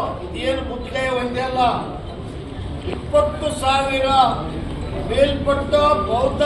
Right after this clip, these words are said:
ವಿಹಾರಗಳು ಹಿಂದೂ ದೇವಾಲಯಗಳಾಗಿವೆ ಅಂತೇಳಿ ನಾವು ಕೆಲವೊಂದು ಇತಿಹಾಸಗಳನ್ನು ನೋಡಿದ್ರೆ ಗೊತ್ತಾಗುತ್ತದೆ.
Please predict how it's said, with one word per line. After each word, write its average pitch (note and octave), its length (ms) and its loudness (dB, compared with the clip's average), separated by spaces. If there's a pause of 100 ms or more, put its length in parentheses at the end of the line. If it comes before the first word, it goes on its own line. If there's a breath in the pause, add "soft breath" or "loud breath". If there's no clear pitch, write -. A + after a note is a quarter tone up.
(140)
ವಿಹಾರಗಳು C#4 680 4 (560)
ಹಿಂದೂ D4 320 -4 (220)
ದೇವಾಲಯಗಳಾಗಿವೆ C#4 880 2
ಅಂತೇಳಿ B3+ 400 4 (480)
ನಾವು C#4 180 4 (160)
ಕೆಲವೊಂದು C#4 480 4 (500)
ಇತಿಹಾಸಗಳನ್ನು C#4+ 1000 2
ನೋಡಿದ್ರೆ C4 280 0 (120)
ಗೊತ್ತಾಗುತ್ತದೆ. A3+ 560 -2